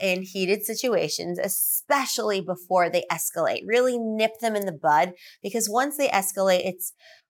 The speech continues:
a lot harder to come down from that. And also what mess has ensued,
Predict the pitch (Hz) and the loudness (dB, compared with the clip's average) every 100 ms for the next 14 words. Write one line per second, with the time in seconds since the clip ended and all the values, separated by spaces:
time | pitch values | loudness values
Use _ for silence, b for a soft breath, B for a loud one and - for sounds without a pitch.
0 | - 220 247 247 220 214 190 185 190 - | 0 2 4 4 2 2 2 0 -6 -8
1 | 190 170 156 156 165 202 202 214 220 226 | -6 0 2 2 0 -2 0 0 2 0
2 | 190 170 175 170 175 165 156 170 165 - | 0 0 -2 2 2 2 2 4 2 -2
3 | _ - 185 180 165 - - - - - | _ -10 0 4 4 4 0 0 -4 -2
4 | 165 151 151 151 - 262 247 185 170 | -2 -2 -6 -4 0 2 2 2 0